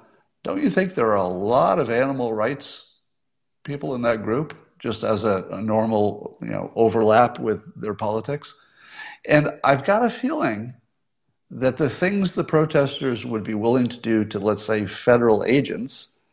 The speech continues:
which would, might be a lot, what they would willi-, be willing to do with, you know, uniformed police officers might be pretty brutal, and, uh, not might be, it is. We, we've witnessed the, um,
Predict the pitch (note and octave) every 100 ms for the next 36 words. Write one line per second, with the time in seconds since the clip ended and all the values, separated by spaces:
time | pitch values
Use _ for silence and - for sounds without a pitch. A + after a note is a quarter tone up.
0 | _ _ _ - F2+ - F#2+ G2+ G2 F#2
1 | F#2+ A2 A2+ G2+ - - - _ _ -
2 | A#2 B2+ B2 A#2 B2+ C3 C3 A2 B2 C3
3 | C#3+ B2+ A#2+ A#2+ A#2+ G#2+ G2 G2+ F#2+ G2+
4 | G#2+ A#2+ G#2+ A2+ A2+ G#2 F2+ - - A#2+
5 | D#3+ B2 G2 - - F#2 D#2+ - _ _
6 | _ _ _ _ - A2+ A2 A2 G#2+ B2+
7 | A#2+ A2 B2 E3 G#2+ C#3+ - A#2 - -
8 | - - G#2+ F#2+ F#2+ A2+ - E2+ A2 -
9 | G#2 F#2 - - - - G2 - - G2
10 | G2+ A2+ F#2+ G2+ - - A2 G2 G2 -
11 | F#2+ F#2 G2 G#2